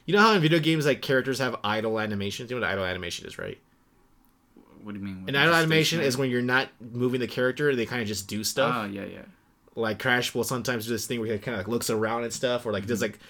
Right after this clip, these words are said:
Speaker 1: if you leave the control alone enough, sometimes the character will do something interesting.
Speaker 2: Mm-hmm.
Speaker 1: Like, have you ever thought, like, if you were a video game character, like, what your idle animation would be like for you? Like, what would Johnny do when he's just hanging around waiting
Speaker 2: Uh,
Speaker 1: for
Speaker 2: I'm
Speaker 1: stuff?
Speaker 2: not sure what I would do.
Speaker 1: I imagine you'd probably, like, pull out your phone, look at it, put it away, and just,
Speaker 2: Yeah,
Speaker 1: like,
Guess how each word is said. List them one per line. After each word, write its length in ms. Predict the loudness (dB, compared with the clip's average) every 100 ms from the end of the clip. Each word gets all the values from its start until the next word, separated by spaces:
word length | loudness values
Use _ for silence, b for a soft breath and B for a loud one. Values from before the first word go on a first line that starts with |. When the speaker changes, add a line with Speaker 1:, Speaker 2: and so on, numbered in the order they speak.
| B 2
Speaker 1:
if 80 |
you 80 | 6
leave 120 | 8 6
the 40 |
control 400 | 4 2 6 8
alone 220 | 10 10
enough, 200 | 8 2
sometimes 200 | 2 0
the 60 | 0
character 180 | -2 -2
will 80 | -2
do 80 |
something 240 | -2 -2 -2
interesting. 480 | -2 -4 -4 -6 -8
Speaker 2:
Mm-hmm. 340 | -12 -12 -12 -12 b b b
Speaker 1:
Like, 100 | 0
have 100 | 6 8
you 100 | 10
ever 140 | 8
thought, 340 | 8 8 8 6
like, 200 | 0 0
if 160 | -2
you 140 | 0 2
were 80 |
a 20 | 4
video 160 | 4
game 160 | 0 -2
character, 260 | -2 -2
like, 180 | -2 -2
what 120 | -4 -2
your 160 | -4 -2
idle 300 | -2 0 -2
animation 440 | -2 -2 -4 -4
would 80 | -4
be 120 | -4
like 140 | -6 -6
for 120 | -8
you? 240 | -8 -8 -8
Like, 200 | -12 -4
what 120 | -2
would 100 | -2
Johnny 300 | -2 -2 -4
do 140 | -4 -6
when 80 | -6
he's 100 | -6
just 160 | -8
hanging 280 | -6 -8 -6
around 240 | -6 -6 -6
waiting 160 | -8
Speaker 2:
Uh, 40 | -8
Speaker 1:
for 60 |
Speaker 2:
I'm 40 | -10
Speaker 1:
stuff? 160 | -10
Speaker 2:
not 120 | -10 -12
sure 140 | -16
what 120 | -16
I 40 | -16
would 120 | -20
do. 120 | -20 -20 -20 _ _ _ _ _ _ _ _
Speaker 1:
I 80 | 2
imagine 180 | 4 2
you'd 60 |
probably, 180 | 4 4
like, 140 | 2
pull 140 | -2 -2
out 100 | 0
your 100 | -2
phone, 280 | -2 -2 -2
look 140 | -2
at 80 | 0
it, 180 | 0 -2
put 100 | -4
it 100 | -4
away, 320 | -2 -2 -4
and 80 | -4
just, 160 | -4 -4
Speaker 2:
Yeah, 60 |
Speaker 1:
like, 80 | -4